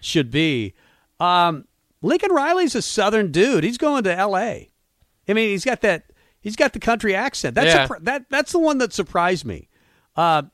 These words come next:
Speaker 1: and people think he's a great fit, and maybe he is just because he's an offensive genius.
Speaker 2: Oh, yeah.
Speaker 1: Um, so that makes him a great fit. But he doesn't seem like a great fit, you know, much like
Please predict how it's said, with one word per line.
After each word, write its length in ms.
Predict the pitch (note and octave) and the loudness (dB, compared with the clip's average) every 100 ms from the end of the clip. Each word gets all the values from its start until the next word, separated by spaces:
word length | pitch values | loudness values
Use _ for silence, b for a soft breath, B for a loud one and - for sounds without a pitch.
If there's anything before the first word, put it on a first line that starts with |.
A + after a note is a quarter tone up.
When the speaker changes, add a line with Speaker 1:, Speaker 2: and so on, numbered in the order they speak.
| _ b _ | _ b _
Speaker 1:
and 240 | G#3 G#3+ G3 | 0 0 0
people 260 | B3+ A#3 | -2 0
think 180 | - G#3+ | 0 0
he's 140 | G3+ | 0
a 40 | C#3+ | -2
great 260 | C#3+ A#3 | 0 -2
fit, 300 | A3+ E3 C#3+ | -2 -2 -2
and 100 | F#3 | -2
maybe 220 | F#3+ A3+ F3 | -2 -2 2
he 100 | G3 | 2
is 140 | F#3 | 2
just 180 | D#3+ - | -4 -8
because 200 | D3 C3+ | -6 -4
he's 100 | B2+ | -2
an 80 | C3 | -2
offensive 400 | D3 - - F#2+ | -2 -4 -8 -8
genius. 540 | B2+ C#3+ G#2 - - _ | -4 -4 -6 -14 -20 _
Speaker 2:
Oh, 220 | D3 B2+ | -4 -4
yeah. 220 | F#2+ F#2 F#2+ _ _ | -4 -10 -16 _ _
Speaker 1:
Um, 320 | D3+ C#3+ B2+ | 2 2 2
so 320 | B2+ F#3 D#3 - | 0 2 2 0
that 260 | A#2 D#3+ E3+ | -4 0 0
makes 300 | D#3+ D#3+ - | 2 0 0
him 140 | D#3+ | -2
a 40 | C#3 | -2
great 300 | C#3+ C#3 A2+ | -2 -2 -2
fit. 460 | - G3+ B2 - b b b | -2 0 0 -4 b b b
But 120 | F3 | -4
he 80 | G3+ | 0
doesn't 160 | C#4+ G3+ | 0 -2
seem 240 | A3+ A3 | -2 0
like 160 | F3+ E3 | 0 -2
a 80 | C3 | -2
great 340 | C3 E3 D3 | 0 0 0
fit, 440 | - - F3+ D3+ _ _ _ _ | -8 -4 -2 -2 _ _ _ _
you 60 | F3 | 0
know, 160 | D#3+ | 0
much 300 | C3+ E3 F3 | 2 -2 -2
like 360 | D#3+ D#3 C#3 - | 0 0 -2 -8